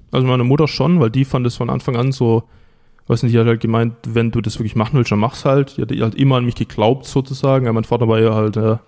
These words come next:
so wie, ich sag mal, Väter halt öfter mal sind. <laughs>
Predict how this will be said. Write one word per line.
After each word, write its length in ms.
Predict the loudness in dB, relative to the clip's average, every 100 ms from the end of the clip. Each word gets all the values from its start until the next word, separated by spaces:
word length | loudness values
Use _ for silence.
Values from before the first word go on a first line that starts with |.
| _ _
so 240 | -8 -2 0
wie, 160 | 2
ich 60 | -2 -6 _ _ _ _ -6
sag 100 | -4
mal, 100 | -2
Väter 300 | -2 -2 0
halt 220 | -4 -4 -4
öfter 300 | -4 -2 -2
mal 200 | 0 -2
sind. 440 | -2 0 2 2
<laughs> 60 | -2